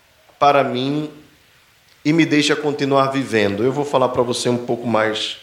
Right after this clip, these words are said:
na frente. Mas a constatação do salmista é clara. Ninguém, ninguém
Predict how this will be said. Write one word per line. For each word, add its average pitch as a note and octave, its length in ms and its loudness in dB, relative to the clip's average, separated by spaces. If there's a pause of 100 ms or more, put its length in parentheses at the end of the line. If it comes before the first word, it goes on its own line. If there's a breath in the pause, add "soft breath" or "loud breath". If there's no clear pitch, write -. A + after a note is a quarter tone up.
(300 loud breath)
na A2+ 140 -4
frente. F2 600 -12 (500 loud breath)
Mas C#3+ 160 2
a E3 60 2
constatação E3+ 760 0
do D3+ 100 -2
salmista F#3+ 800 -2 (1160)
é - 80 -2
clara. D3+ 680 0 (720)
Ninguém, C#3+ 1120 0
ninguém C3+ 880 0